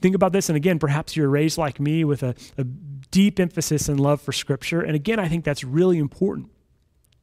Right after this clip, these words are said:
But the Bible is not God, and we can take a breath and relax about that. Because for most of Christian history,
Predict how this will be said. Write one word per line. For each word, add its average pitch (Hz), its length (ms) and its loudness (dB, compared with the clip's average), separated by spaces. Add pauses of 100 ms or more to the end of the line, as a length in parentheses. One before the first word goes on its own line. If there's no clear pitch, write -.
(760)
But - 240 -6
the 160 120 -2
Bible 185 360 2
is 135 180 0
not 165 360 -2 (680)
God, 180 260 2
and 147 80 0
we 147 80 2
can 131 160 -2
take 160 220 0
a 156 60 0
breath 135 680 0 (380)
and 143 100 -2
relax 135 640 -2 (260)
about 120 340 -4
that. - 200 -14 (840)
Because 151 440 -2
for 156 240 2
most 156 640 2
of 180 220 -4
Christian 185 540 -2
history, 147 720 -10